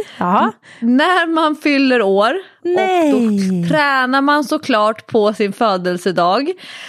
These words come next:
Speaker 2: Då ska man göra som final på passet lika många burpees som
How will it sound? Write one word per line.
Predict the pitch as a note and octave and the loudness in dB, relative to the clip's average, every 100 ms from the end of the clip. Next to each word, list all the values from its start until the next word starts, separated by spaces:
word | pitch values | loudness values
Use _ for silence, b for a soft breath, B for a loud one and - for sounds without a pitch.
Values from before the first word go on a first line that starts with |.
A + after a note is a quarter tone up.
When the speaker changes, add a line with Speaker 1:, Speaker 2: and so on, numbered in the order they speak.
| B B B G3+ G3 | B B B -10 -2
Speaker 2:
Då | C#4+ D4 D#4 | 2 2 0
ska | - B3+ A3 | 0 0 0
man | A3 G#3+ | 0 -2
göra | A3 G#3+ F#3+ F#3 F#3 A#3 D#4+ | 0 2 2 2 2 0 -2
som | B3 B3 | -4 -4
final | - D4+ C4 B3 A#3 | -2 0 2 0 -2
på | B3+ | -4
passet | A3 G#3 - A3 B3 - | -2 -4 -2 -2 -2 -10
lika | A3+ A#3+ D4 C#4 C#4 | -6 -2 -2 -2 0
många | C4+ B3 | 0 0
burpees | G#3+ G#3 G3 G#3 - G3+ G3 - G3 | 0 0 0 -2 -2 -2 -4 -14 -4
som | G3+ F3+ F#3 F#3 | 0 2 0 -4